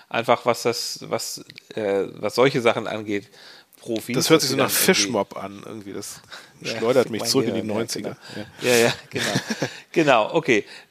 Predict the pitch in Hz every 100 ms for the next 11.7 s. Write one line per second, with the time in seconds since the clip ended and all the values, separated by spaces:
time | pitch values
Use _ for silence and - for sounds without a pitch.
0 | - 175 247 294 180 160 180 170 175 208
1 | - 165 - 226 175 151 156 143 143 127
2 | 120 143 156 233 - - 160 170 135 156
3 | 156 160 - - 151 180 147 156 160 180
4 | 165 165 147 147 135 - - - - 143
5 | 165 147 - 135 120 147 170 104 104 107
6 | - 190 - 123 139 - - 214 - 117
7 | 110 - 156 196 - 110 104 95 - 107
8 | 160 - - - 127 135 117 131 143 139
9 | 123 127 123 113 - 107 104 117 - -
10 | 117 - - - - 120 175 143 107 101
11 | 98 107 107 - - 117 139